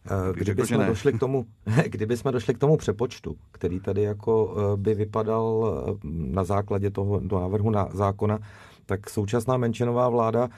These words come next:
Speaker 1: ano, Č S S D, s K S Č M by disponovala pouze devadesáti šesti hlasy. Eh, kdyby vznikla široká pětičlenná opoziční koalice O D S, Piráti, K D U, Topka a stan,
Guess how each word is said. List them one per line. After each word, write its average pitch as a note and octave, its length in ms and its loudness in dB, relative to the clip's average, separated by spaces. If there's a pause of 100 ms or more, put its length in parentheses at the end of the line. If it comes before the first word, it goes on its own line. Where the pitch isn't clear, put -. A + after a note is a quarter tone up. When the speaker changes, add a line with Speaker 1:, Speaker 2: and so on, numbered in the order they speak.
(340)
Speaker 1:
ano, G#2+ 240 2
Č A2 220 2
S G#2 60 -2
S G#2+ 140 0
D, A#2 200 4
s A2 80 -10
K G#2+ 180 0
S G#2+ 120 0
Č A2 160 -2
M A2 100 0
by A2+ 160 4 (100)
disponovala G#2+ 800 -2
pouze G2+ 320 0
devadesáti G2+ 600 0
šesti G#2 340 -6
hlasy. G2 500 -2 (540)
Eh, F2 260 0
kdyby G2 260 0
vznikla A#2+ 400 0
široká B2+ 520 2
pětičlenná G#2 540 -2
opoziční G#2+ 500 -2
koalice G#2 460 0
O G2 140 -2
D G#2 220 0
S, G#2+ 160 -4
Piráti, G2+ 640 -2
K G2 220 -2
D G2+ 180 0
U, G#2 180 -2
Topka G#2 360 -4
a A2 120 0
stan, G2+ 400 -2